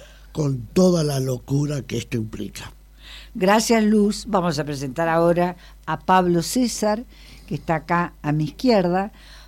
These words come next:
Speaker 2: Pablo es director de cine, es un amante del cine de larga data y es la persona que protagoniza junto con Luz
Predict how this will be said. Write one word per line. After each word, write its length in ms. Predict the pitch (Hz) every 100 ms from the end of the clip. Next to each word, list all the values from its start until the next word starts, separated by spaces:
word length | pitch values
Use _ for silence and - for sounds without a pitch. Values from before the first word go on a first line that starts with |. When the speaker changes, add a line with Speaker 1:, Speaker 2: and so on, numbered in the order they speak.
| -
Speaker 2:
Pablo 480 | - 196 190 196 202
es 320 | 175 165 - 151
director 400 | 139 131 139 127
de 120 | 135
cine, 600 | - 220 214 208 220 226 - - - - -
es 560 | 175 165 170 - - - -
un 160 | 220 196
amante 520 | 170 196 269 208 147
del 200 | 135 135
cine 560 | 120 - 156 147 156 170 - - - -
de 120 | 139
larga 380 | 147 156 151 151
data 560 | 190 190 - 190 196 - - - - -
y 240 | 220 247
es 180 | 277 -
la 200 | 202 180
persona 760 | 165 147 147 185 170 156 160 170 - -
que 260 | 131 123 - - -
protagoniza 920 | 123 120 127 131 147 190 185 147 123 - -
junto 320 | 151 147 143
con 220 | 147 156
Luz 320 | 156 160 -